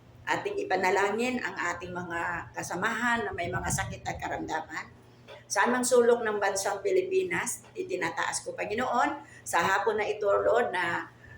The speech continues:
patuloy mong abutin ang lahat ng may mga sakit at karamdaman, Lord. Anumang klaseng sakit,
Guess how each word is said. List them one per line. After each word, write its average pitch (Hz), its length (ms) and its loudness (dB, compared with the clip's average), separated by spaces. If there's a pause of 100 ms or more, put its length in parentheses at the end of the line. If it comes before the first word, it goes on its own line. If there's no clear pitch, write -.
(100)
patuloy 240 400 8
mong 254 160 0
abutin 240 640 4
ang 202 100 -4
lahat 214 320 0
ng 202 140 -4
may 196 100 -4
mga 196 240 -2
sakit 208 480 -2
at 185 220 -2
karamdaman, 185 640 2
Lord. 190 340 0 (220)
Anumang 233 400 2
klaseng 240 400 2
sakit, 226 400 -2